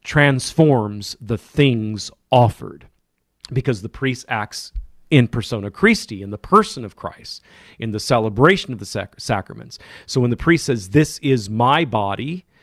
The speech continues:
when he says in confession, "I absolve you," he doesn't mean the priest, Father Wade, if it's Father Wade speaking those words, it's, it's Father Wade speaking in persona Christi, in the person of Christ, or in persona capitis,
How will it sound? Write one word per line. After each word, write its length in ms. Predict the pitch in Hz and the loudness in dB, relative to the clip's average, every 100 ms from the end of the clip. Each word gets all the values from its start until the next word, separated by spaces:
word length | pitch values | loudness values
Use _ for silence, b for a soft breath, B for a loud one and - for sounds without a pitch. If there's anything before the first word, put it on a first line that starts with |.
| b b b | b b b
when 160 | 110 117 | -4 -2
he 140 | 113 | -2
says 320 | - 143 117 | 0 0 2
in 80 | 120 | -4
confession, 680 | - 107 - 143 - 110 - - | -6 -4 0 0 0 -8 -8 2
"I 320 | 143 170 185 123 | 4 6 2 -4
absolve 520 | 107 95 107 101 92 | -6 -2 -2 -2 -2
you," 160 | 98 | -2
he 120 | 120 143 | 0 2
doesn't 300 | 147 151 139 | 2 0 -6
mean 400 | 139 131 123 - | -6 -6 -8 -10
the 140 | 117 | -10
priest, 460 | - 143 135 - - | -4 0 0 -2 -4
Father 420 | 127 107 107 101 | -2 0 -2 -4
Wade, 460 | 107 135 147 101 98 | 0 2 2 0 -6
if 100 | 101 | -10
it's 140 | - | -4
Father 240 | 110 101 | -2 0
Wade 260 | 101 110 107 | 0 0 0
speaking 280 | - 104 101 | -6 -6 -4
those 180 | 98 107 | -4 -2
words, 420 | 151 110 101 - | 0 0 -4 -8
it's, 240 | 123 - - b b b b | -10 -10 -14 b b b b
it's 240 | 135 - | -8 -2
Father 280 | - 143 123 | 4 4 4
Wade 240 | 120 113 | 0 -2
speaking 460 | - - 147 123 120 | -4 -2 -2 -2 -6
in 240 | 139 135 143 | -2 -2 0
persona 540 | - 120 135 120 104 | -2 -2 0 0 0
Christi, 540 | - - - - 110 | 2 2 2 -2 -4
in 140 | 117 104 | -2 -4
the 80 | 101 | -4
person 500 | - 175 - 147 113 | 4 4 4 0 -2
of 120 | - | -2
Christ, 540 | - 139 101 - - | 0 2 0 -8 -10
or 160 | 110 110 | -8 -6
in 160 | 123 | -6
persona 400 | 117 123 - 120 | -6 -6 -4 -6
capitis, 840 | 113 - 151 143 - 117 107 - | -6 0 0 -2 -8 -8 -8 -10